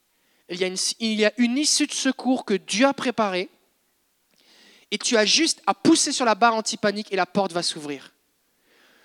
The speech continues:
Tout ce que Dieu demande, c'est que tu t'appuies sur lui.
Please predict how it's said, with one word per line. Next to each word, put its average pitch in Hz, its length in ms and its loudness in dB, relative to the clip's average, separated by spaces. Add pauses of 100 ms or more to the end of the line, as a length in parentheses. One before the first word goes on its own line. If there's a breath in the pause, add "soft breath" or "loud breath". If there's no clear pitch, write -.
(160 soft breath)
Tout 359 160 8
ce - 100 -4
que - 80 4
Dieu 262 240 6
demande, 220 480 2 (480 soft breath)
c'est 240 160 -4
que - 80 2
tu 233 160 0
t'appuies 247 400 0
sur 208 300 0
lui. 175 560 -8